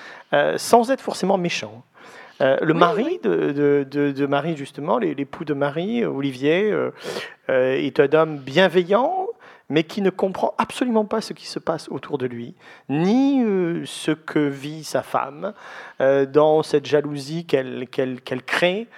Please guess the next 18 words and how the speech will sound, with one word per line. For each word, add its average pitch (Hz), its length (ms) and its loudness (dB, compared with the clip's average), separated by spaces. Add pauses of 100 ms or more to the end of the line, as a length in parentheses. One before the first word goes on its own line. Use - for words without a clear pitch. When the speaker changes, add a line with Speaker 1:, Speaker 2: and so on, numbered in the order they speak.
(220)
Speaker 1:
et, 147 240 -2
et 156 80 -2
qu'elle 135 160 0
reçoit, 175 600 0
ni, 220 440 2
euh, 156 200 6 (340)
euh, 135 140 -2
sa - 160 2
fille. 311 420 -6
Euh, 147 420 -2 (440)
il, - 160 -12
il 170 200 -2
est 240 200 2 (240)
totalement, 254 800 4
euh, 160 760 2
j'allais 160 280 4
dire, 180 300 2
euh, 151 160 4